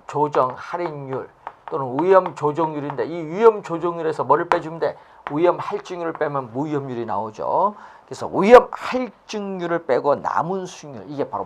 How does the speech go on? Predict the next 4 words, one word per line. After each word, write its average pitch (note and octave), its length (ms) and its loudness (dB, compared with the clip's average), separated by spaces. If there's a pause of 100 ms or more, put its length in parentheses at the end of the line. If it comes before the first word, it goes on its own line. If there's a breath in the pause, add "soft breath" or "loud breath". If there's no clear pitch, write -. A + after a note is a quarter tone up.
무위험률인데 C3+ 1200 -4 (160)
맞는 C#3+ 420 -8 (220)
질문이 G#2+ 340 -16
되겠죠. - 400 -10